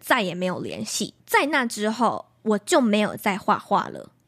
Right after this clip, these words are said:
我就把那个我的工作室整个就封闭起来，那一世的余生我都没有再接触画画这件事情，然后我也再也没有跟那个朋友有任何的交流。然后最后我那一世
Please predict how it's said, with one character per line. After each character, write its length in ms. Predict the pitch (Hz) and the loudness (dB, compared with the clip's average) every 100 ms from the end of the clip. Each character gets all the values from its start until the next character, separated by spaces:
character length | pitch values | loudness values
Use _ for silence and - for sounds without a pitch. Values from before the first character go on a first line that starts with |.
| - | 0
我 120 | 233 | 2
就 100 | 359 | 4
把 220 | - 214 | 2 2
那 120 | 254 | 0
个 340 | 262 208 190 - | -2 -2 -2 -6
我 120 | 214 | -6
的 80 | 208 | -4
工 200 | 220 247 | 2 2
作 160 | 254 226 | 2 0
室 160 | 240 | 0
整 140 | 214 190 | -2 -2
个 100 | 202 | -4
就 140 | 220 | -4
封 260 | 233 226 208 | -2 -2 -2
闭 160 | 220 | -4
起 240 | 190 - 214 | -8 -8 -8
来， 300 | - - 262 _ _ | -10 -12 -16 _ _
那 200 | 320 330 | -2 0
一 140 | 220 | 0
世 280 | 202 - 269 | -4 -4 -4
的 220 | 196 180 - | -2 -4 -4
余 200 | 214 214 | -6 -4
生 340 | 240 240 233 | 0 0 2
我 100 | 208 | 0
都 260 | 185 - 240 | -2 0 2
没 380 | 247 247 202 226 | 2 2 2 2
有 180 | 233 165 | 2 0
再 340 | - 240 180 - - - | 2 2 0 -6 -20 -10
接 220 | 214 208 | -4 -4
触 280 | - 233 185 | -2 -2 0
画 200 | - 214 | 2 2
画 160 | 214 | 2
这 120 | 185 | 0
件 200 | 196 185 | -4 -8
事 200 | 208 - | -8 -10
情， 260 | 170 - - - | -10 -10 -10 -4
然 100 | 202 | 0
后 120 | 247 | 2
我 120 | 220 | 4
也 240 | 220 170 - _ | 2 0 -6 _
再 220 | - 381 | 0 2
也 140 | 226 160 | 2 -2
没 140 | 180 | -2
有 180 | 214 196 | 0 0
跟 220 | - 196 | -2 -2
那 80 | 208 | -2
个 100 | 208 | -2
朋 340 | 165 - 196 180 | -6 -8 -6 -4
友 180 | 139 - - | -4 -6 -2
有 180 | 202 175 | 0 2
任 200 | 262 220 | 2 0
何 160 | 196 | -2
的 100 | 165 | -6
交 260 | 151 190 190 | -4 -2 0
流。 280 | 190 92 - _ _ _ | -2 -6 -10 _ _ _
然 120 | - 233 | -6 0
后 240 | 269 269 - _ | 2 2 -2 _
最 280 | - 359 262 | 0 0 0
后 360 | 269 294 226 - - - | 0 2 2 0 -16 -4
我 140 | 214 | 0
那 200 | 240 330 | 2 0
一 160 | 233 208 | 0 -2
世 420 | - - 233 - | -2 -2 -2 -4